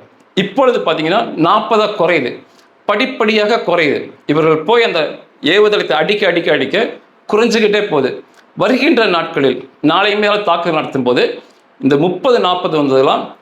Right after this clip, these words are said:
பத்து, இருபதுன்னு சொல்லி குறையும். அதான் இஸ்ரேல் பதிவு பண்ணியிருக்காங்க. ஒரே நேரத்தில் நூறு ஏவுகணை மின்னல் வேகத்துல வரும்போது தடுப்பது எல்லோருக்குமே ஒரு கஷ்டமான காரியம் அப்படிங்கிறாங்க. அது வந்து இன்னைக்கு வந்து ஃபத்தான்னு சொல்லி ஒரு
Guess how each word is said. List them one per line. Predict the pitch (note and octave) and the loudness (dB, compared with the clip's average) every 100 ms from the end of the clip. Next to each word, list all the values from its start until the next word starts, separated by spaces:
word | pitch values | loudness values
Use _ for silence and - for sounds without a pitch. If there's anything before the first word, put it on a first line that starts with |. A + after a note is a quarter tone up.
| _ - | _ -4
பத்து, | F3+ - - A3 A#3 B3+ E3+ | -4 -4 -2 2 2 0 0
இருபதுன்னு | D#3+ E3+ G3+ | 2 4 4
சொல்லி | - G#3 F#3+ | 2 0 -2
குறையும். | - D3 C3 - - _ _ _ _ _ - | -2 -2 -2 -6 -14 _ _ _ _ _ -2
அதான் | E3 G#3 | 0 0
இஸ்ரேல் | F3 G#3+ F#3+ | 0 -2 -2
பதிவு | F3 F3 | 0 2
பண்ணியிருக்காங்க. | F3 D3 C3 A#2+ | 2 0 0 0
ஒரே | B2 D#3 G#3+ C#4 | 2 2 2 2
நேரத்தில் | B3 G3+ F#3+ - A3+ A#3+ | 2 0 -2 0 2 2
நூறு | F#3 C#3+ F#3 B3+ C4 | 0 2 2 4 2
ஏவுகணை | G3 F3+ G#3+ G3 E3+ D#3+ C3+ - - _ _ | 2 4 4 2 0 0 -2 -6 -16 _ _
மின்னல் | - E3 G#3+ A3+ F#3+ | -2 2 2 2 2
வேகத்துல | D#3+ F#3 G#3+ F#3 D3 | 2 0 0 0 2
வரும்போது | E3 E3+ D3+ B2 C#3+ - - | 2 2 2 2 0 -2 -4
தடுப்பது | F3 F3+ A#3+ - F#3 G#3+ C4 - - | -2 0 -2 -2 2 2 0 -6 -4
எல்லோருக்குமே | C#3+ G#3 B3 A#3+ G3 F3 | 0 4 2 0 -2 0
ஒரு | A3+ F3 - - - | 2 2 -2 -10 -6
கஷ்டமான | G#3+ G#3+ C4 B3 A#3 A3 G#3 | -6 -2 0 2 2 2 0
காரியம் | - E3 D#3 E3+ F3 - | 0 0 2 0 -2 -4
அப்படிங்கிறாங்க. | C#3+ D#3 D3+ B2 A#2+ - - - _ _ | 0 2 2 2 -2 -4 -16 -20 _ _
அது | D#3 F3 | 0 2
வந்து | F3+ | 2
இன்னைக்கு | G3+ F3 E3+ | 2 2 0
வந்து | A3 - - | 0 -2 -2
ஃபத்தான்னு | G3 - - A3+ A#3 | -2 -4 -2 0 0
சொல்லி | G#3 F#3 A3 | 0 -2 0
ஒரு | A#3 | 0